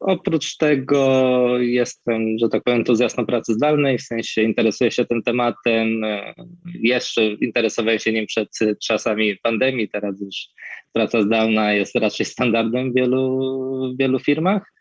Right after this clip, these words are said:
Mm, zajmuję się też kwestiami dotycz-, dotyczącymi optymalizacji czasu, rozwijania produktywności. No i też zawodowo tutaj współpracuję z Polkodem już od kilku dobrych lat,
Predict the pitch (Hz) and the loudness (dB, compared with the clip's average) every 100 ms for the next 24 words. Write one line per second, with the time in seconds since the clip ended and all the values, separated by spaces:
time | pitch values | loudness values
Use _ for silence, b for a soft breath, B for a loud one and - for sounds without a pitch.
0 | B B B B _ _ 190 175 170 165 | B B B B _ _ 0 2 2 2
1 | 160 160 160 151 156 147 135 135 135 - | 2 2 0 2 2 2 2 2 0 0
2 | 131 135 123 117 113 110 107 110 113 104 | -2 0 2 2 2 2 0 -2 -4 -8
3 | - 147 135 131 139 131 120 120 120 - | -4 2 2 4 2 0 -2 0 0 0
4 | 120 110 107 104 - - 143 139 123 110 | 0 2 0 -2 -6 -2 0 0 0 0
5 | 101 101 104 104 107 104 98 110 92 90 | -2 -4 -2 0 0 0 -2 -2 -2 -2
6 | 95 101 117 - - 104 95 _ _ b | -4 -2 -2 -2 -4 -4 -4 _ _ b
7 | b b _ 208 185 156 135 123 - 117 | b b _ 0 4 4 2 -2 -2 -2
8 | 107 - - 107 107 107 107 101 98 104 | -2 -4 -4 -2 0 2 2 0 -2 -2
9 | 98 - - - 104 - 101 - 98 101 | -4 -2 -2 -2 -2 0 -2 -2 -4 0
10 | 95 95 92 87 - - - - - - | 0 0 -2 -4 -8 -8 -8 -8 -2 -2
11 | 92 92 90 95 95 95 92 87 95 90 | 0 0 0 0 0 0 0 0 -2 -2